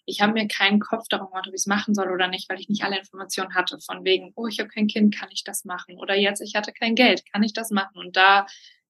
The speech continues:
in dieses Vertrauen zu kommen, dass in diesem Feld, seitdem ich hier drin bin, ich erfahre das auch in anderen Feldern, dass es, wenn das mein Herzraumfeld ist, dann, dann bin ich versorgt und dann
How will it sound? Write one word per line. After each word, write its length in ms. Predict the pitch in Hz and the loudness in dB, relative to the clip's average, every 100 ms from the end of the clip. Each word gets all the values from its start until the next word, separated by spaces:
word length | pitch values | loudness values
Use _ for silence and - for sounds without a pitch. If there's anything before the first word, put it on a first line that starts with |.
| _ | _
in 160 | 233 226 | 0 2
dieses 320 | 214 196 196 | 4 2 -2
Vertrauen 440 | - 185 - 180 180 | -4 -10 -10 -12 -10
zu 160 | - 190 | -10 -10
kommen, 280 | - 185 | -8 -8
dass 160 | 185 - | -6 -6
in 120 | 190 | 0
diesem 280 | 214 262 262 | 8 10 8
Feld, 320 | 247 262 277 - | 6 4 4 2
seitdem 360 | 185 202 208 | -2 2 2
ich 80 | 226 | 0
hier 80 | - | -2
drin 180 | 202 240 | 2 4
bin, 120 | 254 | 6
ich 160 | 220 208 | 4 0
erfahre 280 | 196 - 202 | -4 0 0
das 140 | 208 208 | 0 -2
auch 120 | - | -6
in 100 | 208 | 2
anderen 320 | 196 240 247 - | 6 8 8 4
Feldern, 380 | 233 233 233 | 0 2 2
dass 160 | 214 208 | 0 -2
es, 180 | 196 - - - - _ | -6 -8 -14 -16 -20 _
wenn 140 | 190 190 | -4 2
das 240 | 202 - | 2 4
mein 260 | 202 180 - _ | 0 0 -8 _
Herzraumfeld 1300 | 226 277 - - 254 294 320 - _ - 302 320 339 - | 4 4 2 2 4 6 4 2 _ 0 8 10 10 6
ist, 280 | 349 415 - - _ _ _ | 4 4 -4 -14 _ _ _
dann, 360 | 175 196 185 - _ _ | -6 -6 -8 -12 _ _
dann 340 | 185 185 180 180 | -12 -10 -10 -8
bin 140 | 185 202 | -6 -4
ich 160 | 202 | 0
versorgt 480 | 208 190 196 202 - | 0 2 2 -2 -4
und 160 | 202 | -16
dann 80 | - | -16